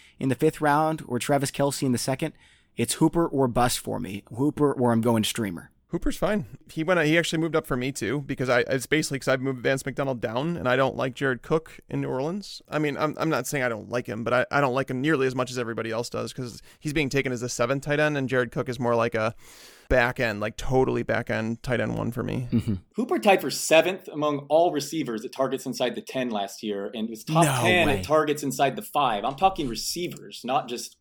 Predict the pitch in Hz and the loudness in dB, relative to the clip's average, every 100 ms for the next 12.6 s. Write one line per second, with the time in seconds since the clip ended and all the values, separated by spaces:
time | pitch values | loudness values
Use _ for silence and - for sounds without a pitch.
0 | - 143 123 131 104 98 - 143 - - | -6 -4 -2 -2 -2 -2 4 4 6 6
1 | - 135 185 156 127 120 135 151 160 170 | 6 4 4 4 0 0 -2 0 0 2
2 | 156 147 123 143 139 113 123 131 107 131 | 2 2 -2 -4 -4 -2 0 0 2 2
3 | 143 117 107 - 151 - 135 117 107 104 | 2 -2 -6 0 0 2 0 2 2 0
4 | 113 107 107 110 104 101 - - 110 104 | -2 -2 2 2 2 -2 -8 -14 -10 0
5 | 127 135 120 104 104 107 92 107 127 107 | 4 4 4 2 2 0 0 -4 -2 -4
6 | - 110 98 85 _ _ _ - 151 - | -4 -2 -2 -4 _ _ _ 0 0 2
7 | 139 123 123 110 110 - 117 107 110 104 | 0 2 0 -2 -4 -4 -6 -4 -2 0
8 | 104 - 107 - 110 117 - 127 127 123 | 0 -2 -6 -6 -6 -4 0 2 2 -2
9 | - 113 123 104 101 120 131 131 127 131 | 0 0 0 -2 -2 -2 0 0 2 2
10 | 117 123 123 _ - 123 127 120 131 - | 2 2 -4 _ -6 0 2 2 0 0
11 | 123 113 113 113 - 131 131 131 135 110 | 0 2 0 -2 0 2 4 2 0 -2
12 | 110 - 123 - 120 131 | -2 0 -2 0 -2 -2